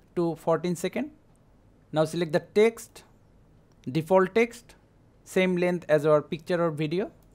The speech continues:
Go to right side, let's put our text, broke, make it bold, increase the font size.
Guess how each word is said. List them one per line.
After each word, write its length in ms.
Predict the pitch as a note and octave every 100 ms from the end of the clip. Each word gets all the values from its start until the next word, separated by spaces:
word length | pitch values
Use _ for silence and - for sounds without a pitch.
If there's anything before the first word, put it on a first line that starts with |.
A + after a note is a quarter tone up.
| _ _ _ _ -
Go 100 | D#3
to 100 | E3+
right 260 | D#3+ D#3+
side, 300 | - G#3 B3+ - _ _ _ _ _ -
let's 220 | C#3 D3 -
put 240 | E3+ D#3
our 160 | D3+ D3+
text, 500 | F#3+ G3 - - - _ _ _ _ _ _ _ _ _ _ _ _ _ _ - _ _ _ -
broke, 640 | G#2+ C3+ E3 G#3 - - _ _ _ _ _ -
make 220 | B2+ B2+
it 180 | B2+ A#2+
bold, 380 | D3 F3+ A3+ - _ _ _ _ _ _ _
increase 320 | D3 C#3+ D3
the 140 | C3+ C3
font 300 | C#3+ C#3+ C#3+
size. 440 | F3+ G#3 - -